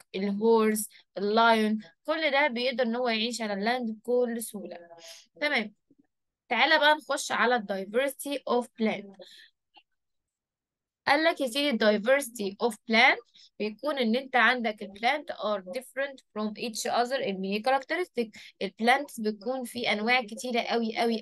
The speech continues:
أوي من ال plants، والأنواع بتاعت ال plant دي أنت ممكن تعرفها عن طريق ال length، الطول بتاعها،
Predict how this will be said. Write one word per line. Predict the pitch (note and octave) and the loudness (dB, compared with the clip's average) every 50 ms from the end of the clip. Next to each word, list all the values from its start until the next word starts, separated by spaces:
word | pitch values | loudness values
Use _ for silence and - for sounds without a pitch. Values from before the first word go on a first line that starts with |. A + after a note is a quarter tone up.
| - A3 | -2 -2
أوي | A#3+ A#3 G#3+ | -2 0 0
من | G3 G3 | -2 -4
ال | F#3+ F#3+ - - | -6 -8 -10 -6
plants، | A3 G#3+ A3+ C#4 D4+ D4 C5+ - - - F#3+ F#3+ - - _ _ | -2 -2 -2 -2 -2 -6 -8 -8 -8 -14 -18 -18 -18 -20 _ _
والأنواع | G#3 G3+ - - G3+ G3+ G#3 A#3 C4+ D4 C#4 | -6 -4 -2 -2 -2 -2 0 0 0 0 0
بتاعت | A#3+ A3 - A#3+ A#3 A#3 A3+ | -2 0 2 2 2 2 0
ال | G#3+ G#3+ - | -4 -2 0
plant | A#3 B3+ C#4+ D4+ - D4+ A#3+ A3 | 0 0 0 0 -8 -12 -10 -8
دي | C#4+ E4+ G4+ - - - - - _ B3 | -6 -4 -6 -6 -8 -16 -20 -8 _ -6
أنت | C#4 - D4+ | -6 -2 -2
ممكن | B3 A#3 B3+ C4+ C4+ C#4 A#3+ A3 | -2 0 -2 -4 -4 -6 -4 -2
تعرفها | A#3 A3 A3 A3 A3 A3 A3 G3+ | 0 2 2 2 0 0 -2 -4
عن | F#3+ F#3+ F#3+ | -4 -6 -10
طريق | - - G#3 G#3 A3 G3+ - G3 | -4 -2 0 0 0 0 0 -2
ال | F#3+ G3 G3+ A3+ C4 | -2 0 2 2 0
length، | D#4 - - - - - _ G3 | 0 -2 -6 -6 -6 -6 _ -10
الطول | F#3+ - _ - A#3 B3+ A#3+ | -12 -10 _ -4 -4 -2 0
بتاعها، | G3 G#3+ G3+ B3 B3+ - - - - G4 E4 | -2 0 0 0 0 0 -2 -4 -4 -4 -4